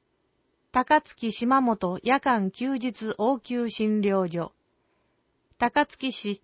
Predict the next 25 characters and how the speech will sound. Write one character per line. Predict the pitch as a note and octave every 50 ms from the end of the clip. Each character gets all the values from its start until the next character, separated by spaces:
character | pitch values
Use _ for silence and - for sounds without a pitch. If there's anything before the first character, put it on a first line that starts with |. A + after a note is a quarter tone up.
| _
南 | - A3+ A#3+ C#4 D4+ D4 C#4+ C#4 C4+
芥 | B3 B3 - - - B3+ A#3+
川 | A#3+ A#3 A3+ A3 G#3+
町 | - - F3+ E3 D#3 D3 C#3+ - _ _ _ _ _ _ _
十 | - G3+ A#3+ C4+ C#4+ C#4+
一 | C4+ A#3+ - - B3+
の | A#3 G3+ E3+
一。 | D#3+ D#3+ C#3+ - - - E3 - - _ _ _ _ _ _ _ _ _ _ _ _ _ _ _ _ _ _
電 | F#3+ G#3+ A3+ A3+ A3 G#3+
話 | G#3 F#3+ G3 G3 _ _ _ _ _ _
六 | - A3+ A3+ - - D4 D4+
八 | A#3+ C4 C#4 C4+ - - G3+ F#3
三 | - - G3 G3+ G#3 G#3+ G#3 G3+
の | F#3+ F#3 F#3 - _ _ _ _ _ _
九 | - - B3 C4+ C#4+ C#4 C4
九 | - - - C4 C4 A#3 G3+ F3 D#3
九 | - - G#3 A3+ A#3 A3+
九。 | G3 - - G#3+ G#3+ F#3 D#3 C#3+ - _ _ _ _ _ _ _ _ _ _ _ _ _ _ _ _ _ _ _ _ _ _ _ _ _ _ _ _ _ _ _ _ _ _ _
小 | - - C#4 C#4+ D4+ D4
児 | C#4 C#4 C4
科、 | - - A#3+ A#3 - - _ _ _
内 | G3 G3+ G#3+ A3+ B3 B3
科、 | - - - G#3+ G#3 - _ _ _ _ _
外 | F#3+ G3+ G3+
科。 | F#3+ - A3+ G#3 -